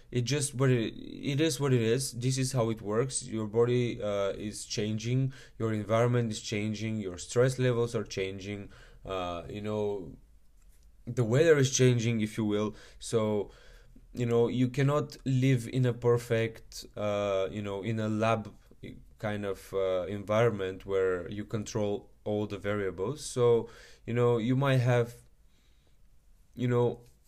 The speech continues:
good days and bad days. So, you know, there are definitely some hacks that you can, that can make you feel energized. But again, I don't think those hacks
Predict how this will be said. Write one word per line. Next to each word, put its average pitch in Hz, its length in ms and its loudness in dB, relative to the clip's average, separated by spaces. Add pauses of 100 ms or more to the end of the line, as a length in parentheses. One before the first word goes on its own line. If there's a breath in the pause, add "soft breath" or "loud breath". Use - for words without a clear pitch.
good 135 220 4
days 143 280 6
and 117 140 0
bad 120 240 6
days. 127 420 4
So, 98 520 -2
you 107 120 -4
know, 104 320 -2
there 131 260 2
are 156 200 6
definitely 139 720 -2
some 131 260 0
hacks 123 440 -2
that 123 220 -2
you 120 80 -4
can, 113 320 -4
that 113 200 -2
can 113 180 0
make 110 240 -4
you 113 60 -8
feel 113 240 -4
energized. 127 720 -2
But 120 160 6
again, 117 340 2 (340 loud breath)
I 113 120 2
don't 131 300 4
think 120 300 0
those 110 300 0
hacks 107 460 -6